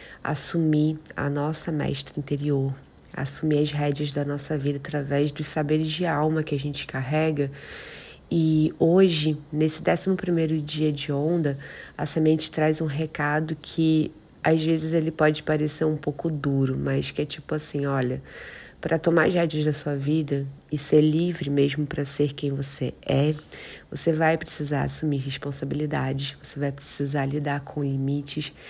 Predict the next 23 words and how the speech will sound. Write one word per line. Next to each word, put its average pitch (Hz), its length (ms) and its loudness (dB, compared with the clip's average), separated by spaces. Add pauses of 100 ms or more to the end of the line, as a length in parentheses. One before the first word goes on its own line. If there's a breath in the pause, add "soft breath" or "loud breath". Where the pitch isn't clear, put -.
(440 loud breath)
e 151 240 2
você 151 240 -2
vai 156 100 2
precisar 165 460 -2
amadurecer, 170 800 2 (640 loud breath)
vai 143 100 -2
precisar 147 560 0 (380)
colocar 180 460 0
realmente 160 440 -4
a 156 60 -6
sua 160 200 -4
mulher 156 300 0
adulta 143 500 -2 (480)
à 143 120 -2
frente 139 600 -2 (220)
aí 139 220 -2
dos 139 140 -2
seus 143 220 -2
caminhos. 131 640 -4 (720 loud breath)
Então, 170 480 4
a 160 80 2
semente 165 760 2 (680 loud breath)
é, 147 720 2